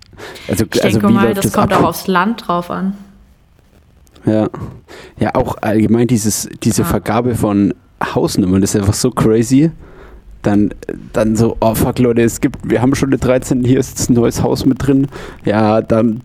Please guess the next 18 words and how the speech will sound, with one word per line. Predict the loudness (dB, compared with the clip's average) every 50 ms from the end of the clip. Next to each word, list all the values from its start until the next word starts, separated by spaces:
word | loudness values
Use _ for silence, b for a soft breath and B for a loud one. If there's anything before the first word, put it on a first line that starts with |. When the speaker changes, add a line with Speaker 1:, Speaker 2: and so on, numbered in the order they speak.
| -8 -2 0
Speaker 1:
einfach | 2 2 2 2 0 0
dreizehn | 0 0 2 2 0 0 -2 -2 -2 -2 -2
a | -2 0 2 2 2 2
und | 2 2 2 2
dreizehn | 2 0 0 0 0 -2 -2 0
b | 0 0 2 2
so. | 2 2 2 2 2 0 -2 B B B B -6 -6 B -2
Da | 0
müssen | 2 2 4 2 2 2
die | 2 2 2 2 -2 -6 -6 -8 -12 -10 -4
Leute | -2 0 0 0 2 2
ihre | 2 2 2 2 0
bisherige | -2 -4 -2 0 0 0 0 0 0 0 0
Adresse | 0 0 0 -2 -2 0 0 0
einfach | 0 0 -2 -2 -4 -4
ändern. | -2 -2 0 0 0 0 -2 -4 -8 B B B B B _ _ -4
Speaker 2:
Ja, | -2 0 0
oder | 2 2 0